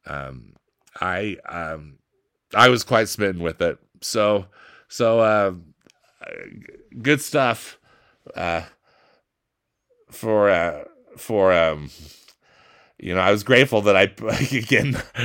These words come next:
not knowing a lot of information other than Tokyo Story, that I was able to, to pick these films by Yasujiro Ozu. And, uh, if you, uh, you know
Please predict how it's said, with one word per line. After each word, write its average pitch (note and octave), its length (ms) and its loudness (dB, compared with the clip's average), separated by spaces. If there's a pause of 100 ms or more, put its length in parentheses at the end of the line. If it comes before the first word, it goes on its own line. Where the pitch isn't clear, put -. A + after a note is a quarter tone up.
(140)
not A#2+ 240 4
knowing B2 420 2 (500)
a - 60 -2
lot A2 240 4
of A2+ 60 2
information A2+ 520 0
other G#2 120 0
than G2+ 120 -4
Tokyo G2 300 -2
Story, F2+ 320 0
that F2 140 2
I F2+ 40 4
was F#2 140 0
able F#2+ 240 0
to, F2 240 -2 (520)
to F#2+ 100 -8
pick G#2 240 -4
these F#2+ 200 -4
films F#2+ 300 -4
by F2 220 0
Yasujiro F2 720 0
Ozu. E2 600 -2 (600)
And, E2+ 320 -2
uh, D2+ 260 2 (460)
if G#2 200 0
you, G#2 200 -4 (500)
uh, A1+ 60 -16
you F#2+ 220 -6
know F2+ 240 -2